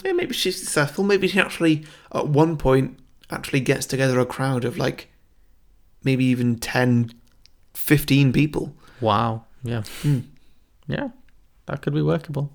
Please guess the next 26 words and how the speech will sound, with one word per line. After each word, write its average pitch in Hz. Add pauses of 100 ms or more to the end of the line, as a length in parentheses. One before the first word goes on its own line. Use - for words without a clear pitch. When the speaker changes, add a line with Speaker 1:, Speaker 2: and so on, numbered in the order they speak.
(140)
Speaker 2:
Yeah. 139 (280)
Speaker 1:
Yeah, - (140)
could -
be 147
great. 147 (300)
Speaker 2:
Cool. 330 (300)
Like 120
it. 160 (180)
Should 135
we 135
move 135
on? 156
Speaker 1:
Yes. - (480)
Speaker 2:
Okay. 143 (120)
Speaker 1:
Oh, 202
wait, 185
sorry. 160
What 151
would 156
you 147
rate 139
The -
Star 131
Is 123
Born? 120 (140)
Speaker 2:
Oh, 170